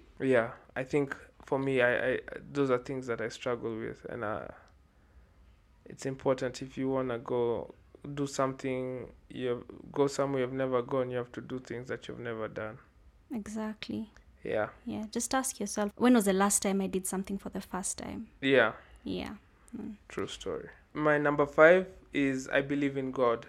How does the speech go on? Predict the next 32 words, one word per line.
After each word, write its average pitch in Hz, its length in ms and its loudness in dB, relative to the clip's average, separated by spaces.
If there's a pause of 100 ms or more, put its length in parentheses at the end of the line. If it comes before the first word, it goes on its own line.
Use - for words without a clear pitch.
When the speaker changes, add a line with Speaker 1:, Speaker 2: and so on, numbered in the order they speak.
Speaker 1:
I 131 60 -8
just 135 260 -10
wanna 135 260 -4
say 131 240 -2
that. 135 340 0 (380)
<laughs> - 840 -12
I 139 200 12
feel, 156 560 6
I 175 80 12
don't 202 140 12
know, 165 200 10
I 147 120 6
feel 190 240 0
like 151 420 4
religion 156 480 2
is 139 140 2
under 135 240 6
attack 135 520 4
and 127 420 0
Speaker 2:
<laughs> 285 280 6
Yeah. 262 320 8 (420)
Speaker 1:
at 139 160 4
the 143 80 6
moment. 139 480 4
So 139 460 6
I 143 140 6
just 180 340 -2 (160)
wanna 156 240 8
put 151 200 2
that 139 120 8
out 131 180 4
there. 131 300 6